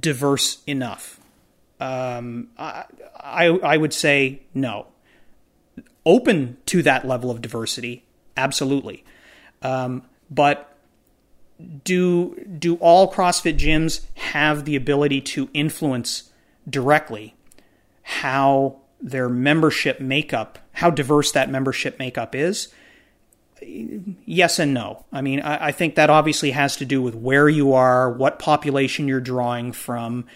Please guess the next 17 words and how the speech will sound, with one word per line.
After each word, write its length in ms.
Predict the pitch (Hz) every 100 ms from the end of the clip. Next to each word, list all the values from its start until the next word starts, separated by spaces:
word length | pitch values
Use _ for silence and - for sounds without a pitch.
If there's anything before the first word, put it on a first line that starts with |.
| - - _
eh, 300 | - - - 165
who 120 | 196
the 80 | 170
s-, 260 | - - -
who 200 | 180 170
the 120 | 151
circles 520 | - 160 160 156 131
of 80 | 131
friends 440 | - 135 139 143
are 400 | - 139 131 131
of 320 | 139 127 131 117
the 60 |
members 440 | 117 127 131 131 -
that 100 | 156
you 100 | 135
start 460 | - 127 123 123
with. 300 | 127 123 -